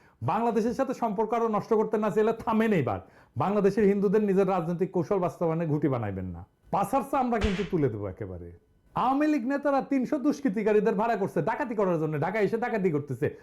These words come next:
অবিশ্বাস্য। তো হিন্দু ভাইরা একটু শুনেন, হাসিনার শাসনকে ফিরে আনার জন্য হিন্দু নির্যাতনের কাঠ খেলবেন না। এই অস্থির সময়ে দুর্বৃত্তরা সুযোগ নেয়। আওয়ামী লীগের মুসলমান নেতারা মাইর খায় নাই, বি-, বিভৎসভাবে মাইর খাইছে, মারা গেছে,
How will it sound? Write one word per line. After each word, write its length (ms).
অবিশ্বাস্য। 640
তো 60
হিন্দু 180
ভাইরা 180
একটু 180
শুনেন, 360
হাসিনার 440
শাসনকে 420
ফিরে 220
আনার 300
জন্য 200
হিন্দু 360
নির্যাতনের 520
কাঠ 280
খেলবেন 260
না। 200
এই 80
অস্থির 300
সময়ে 300
দুর্বৃত্তরা 540
সুযোগ 360
নেয়। 120
আওয়ামী 240
লীগের 220
মুসলমান 400
নেতারা 280
মাইর 200
খায় 180
নাই, 240
বি-, 360
বিভৎসভাবে 640
মাইর 180
খাইছে, 440
মারা 240
গেছে, 380